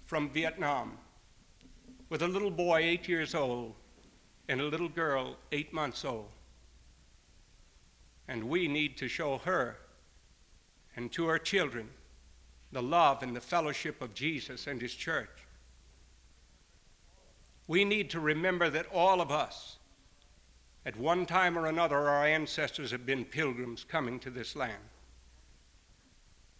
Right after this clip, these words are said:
wanting freedom. And we need to show that mercy and love to those who are in our midst by practical deeds of kindness and mercy. Not this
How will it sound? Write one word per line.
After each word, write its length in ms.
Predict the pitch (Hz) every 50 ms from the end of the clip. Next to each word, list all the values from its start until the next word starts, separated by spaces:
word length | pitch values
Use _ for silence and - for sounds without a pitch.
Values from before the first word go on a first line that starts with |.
| - - - - - - - - - - - -
wanting 320 | 139 147 156 165 170 151
freedom. 440 | - - - 147 131 117 113 110 110 - - - - - - - - - - - - - - - - - - - -
And 160 | - 123 117 117
we 100 | 151 151
need 280 | 147 156 165 160 -
to 80 | 151 127
show 260 | - - 180 165 160
that 220 | 147 147 147 - - - - - - - - - - - - -
mercy 440 | - 131 143 160 147 - - 160 143
and 160 | 147 143 127
love 300 | 139 156 143 127 123 117 - - - - - - - -
to 140 | - 143
those 320 | 120 123 143 156 151 135 -
who 120 | 170 156 143
are 80 | 135 147
in 100 | 147 139
our 180 | 135 131 131
midst 380 | 120 117 147 139 - - - - - - -
by 160 | 143 131 127
practical 680 | - - - - 180 - - - 160 - - 147 139 120 113 110
deeds 480 | 156 160 156 127 120 117 117 - - 156
of 180 | 131 - - -
kindness 560 | - 165 165 143 127 117 113 110 - - - - - - - - - - - - - - - - - - -
and 160 | 113 107 107
mercy. 380 | 131 160 151 120 - - - 113 - - - - - - - - - - - - - - - - - - - - - - - - - - - - - - - - - - - - -
Not 280 | 143 160 160 - -
this 240 | 156 135 - -